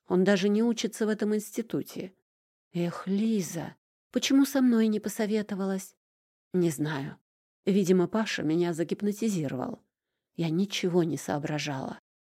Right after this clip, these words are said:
Но у нас же временная регистрация, и работаем мы только с прошлого лета. Как же тебе дали кредитку? Представь, вообще никаких проблем не возникло. К сожалению, лучше бы отказали. Но в феврале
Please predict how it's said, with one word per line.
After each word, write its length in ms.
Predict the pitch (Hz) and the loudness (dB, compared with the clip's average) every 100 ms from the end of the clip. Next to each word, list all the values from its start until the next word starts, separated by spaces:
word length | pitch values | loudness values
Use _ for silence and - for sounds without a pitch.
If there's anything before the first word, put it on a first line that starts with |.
| _ _ | _ _
Но 160 | 180 180 | -2 0
у 60 | 175 | 2
нас 240 | 208 196 | 2 0
же 140 | 196 | -2
временная 600 | 208 226 262 247 233 240 | 0 2 4 4 2 2
регистрация, 1000 | 233 202 226 - - 170 - - - - - _ _ _ _ | 0 -2 -6 -6 -4 -4 -6 -12 -12 -12 -16 _ _ _ _
и 100 | 190 | 2
работаем 580 | 190 190 269 269 220 196 | 4 4 4 4 2 2
мы 100 | 190 | 2
только 340 | 208 196 208 | 2 0 -2
с 80 | - | -4
прошлого 480 | 233 240 - 226 247 | -2 -2 0 0 2
лета. 460 | 247 170 - - - _ _ _ _ _ _ - | 2 0 -4 -12 -14 _ _ _ _ _ _ -4
Как 240 | 220 233 | 0 2
же 120 | 254 | 2
тебе 220 | 262 247 | 4 4
дали 280 | 254 262 247 | 6 6 4
кредитку? 720 | 240 247 233 180 - - - - _ _ _ _ | 2 0 0 -2 -6 -12 -14 -16 _ _ _ _
Представь, 600 | 269 262 - 226 202 - - | -2 -2 2 2 2 -4 -2
вообще 480 | 196 180 - 185 | 0 0 0 0
никаких 480 | 180 151 165 - 175 | 0 0 -2 -2 -4
проблем 440 | - 202 233 240 143 | -2 0 2 2 2
не 100 | 143 | 0
возникло. 680 | 147 151 139 - - - - _ _ _ _ _ | -2 -2 -4 -6 -8 -10 -12 _ _ _ _ _
К 80 | - | -2
сожалению, 800 | 175 160 175 165 143 139 127 - _ _ _ | 0 2 4 4 2 -2 -6 -12 _ _ _
лучше 340 | 214 233 - 170 | 0 0 0 0
бы 120 | 160 | 0
отказали. 600 | - 196 165 143 90 - - _ _ _ _ - | 0 -2 0 -2 -2 -8 -14 _ _ _ _ 2
Но 140 | 196 | 2
в 40 | |
феврале 640 | 190 175 165 160 202 190 | 6 4 6 4 4 2